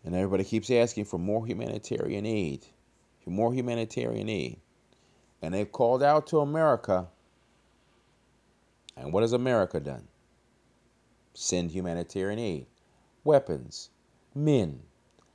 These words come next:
Battleships. Carriers.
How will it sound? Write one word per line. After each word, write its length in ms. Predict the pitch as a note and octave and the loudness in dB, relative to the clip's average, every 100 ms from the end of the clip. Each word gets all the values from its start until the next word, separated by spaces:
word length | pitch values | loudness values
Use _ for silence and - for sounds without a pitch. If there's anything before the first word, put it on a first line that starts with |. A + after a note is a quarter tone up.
| _ _ - | _ _ 4
Battleships. 960 | C#3+ C3 F#2 E2 - - - - - _ _ _ _ | 8 8 6 0 -8 -10 -12 -14 -14 _ _ _ _
Carriers. 800 | - D3 C#3 G#2 D2+ G#1+ - - | 4 6 8 6 2 -4 -10 -20